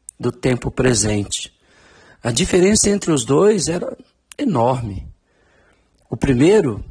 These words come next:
tinha sua beleza externa. O segundo seria maior do que o primeiro,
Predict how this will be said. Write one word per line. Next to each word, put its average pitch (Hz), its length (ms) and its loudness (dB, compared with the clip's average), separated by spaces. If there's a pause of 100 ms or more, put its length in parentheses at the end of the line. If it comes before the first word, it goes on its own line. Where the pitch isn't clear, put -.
(200)
tinha 135 220 0
sua 139 240 0
beleza 120 500 0
externa. 104 760 -2 (640)
O - 80 -4
segundo 135 680 2 (500)
seria 160 380 2
maior 143 720 0 (360)
do 127 140 -6
que 160 120 -4
o 160 80 2
primeiro, 135 640 0